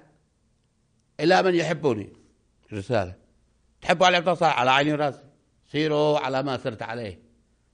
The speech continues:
علي عبد الله صالح هذا اللي تحبوه زعيمكم قدم رأسه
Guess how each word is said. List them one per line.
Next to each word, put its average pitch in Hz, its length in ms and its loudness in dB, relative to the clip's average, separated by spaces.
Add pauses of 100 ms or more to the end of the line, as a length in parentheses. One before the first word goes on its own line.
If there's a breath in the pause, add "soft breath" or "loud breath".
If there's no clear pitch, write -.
(540)
علي 240 200 10
عبد 208 220 4
الله 202 120 2
صالح 214 320 2
هذا 190 100 0
اللي 185 120 -2
تحبوه 151 800 -2
زعيمكم 156 680 -2
قدم 202 360 4
رأسه 196 400 2